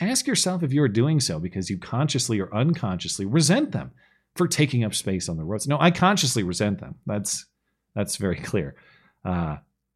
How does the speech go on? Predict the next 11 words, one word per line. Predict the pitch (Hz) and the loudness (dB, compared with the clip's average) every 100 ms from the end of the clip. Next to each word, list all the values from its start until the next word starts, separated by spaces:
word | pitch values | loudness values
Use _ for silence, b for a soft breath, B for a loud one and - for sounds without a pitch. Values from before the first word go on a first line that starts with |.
| _ - | _ -2
for | 139 | 2
taking | 196 180 | 2 2
up | 175 | 2
space | - 170 160 | 2 2 4
on | 143 | 2
the | |
roads, | 107 131 139 131 | 2 2 2 0
for | 120 | -2
slowing | 113 - 123 160 202 220 | 2 2 4 4 2 2
you | 196 165 | 4 4
down | 131 135 147 151 151 | 4 2 4 4 2